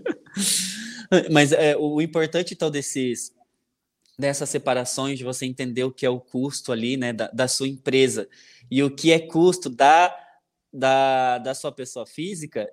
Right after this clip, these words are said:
e isso é a primeira coisa que você vai ter que fazer. Então, alinhar isso, né? Tem coisas que você compra pra você, pra seu usufruto,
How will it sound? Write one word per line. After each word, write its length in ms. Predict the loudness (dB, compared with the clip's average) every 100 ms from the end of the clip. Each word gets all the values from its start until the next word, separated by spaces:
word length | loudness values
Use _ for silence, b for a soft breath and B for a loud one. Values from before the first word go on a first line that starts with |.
| _
e 160 | -4 -4
isso 200 | -2 -2
é 40 |
a 40 | -2
primeira 320 | -2 -4 -6
coisa 240 | -6 -8
que 60 | -8
você 180 | -10 -8
vai 100 | -6
ter 120 | -8
que 80 | -2
fazer. 480 | -2 0 -2 -4 -8 _ b b b
Então, 320 | -8 -2 2
alinhar 500 | 2 2 0 0 0 0
isso, 440 | -4 -6 -8 -12 _ _ _ _ _
né? 160 | -10 -4
Tem 160 | -4
coisas 340 | 0 0 0 -4
que 160 | -4
você 220 | -2 -2
compra 280 | -4 -4 -4
pra 160 | 0 0
você, 360 | 0 -4 -2 0
pra 200 | -2 -2
seu 240 | 0 0
usufruto, 720 | 0 -6 -6 -4 -2 -2 -8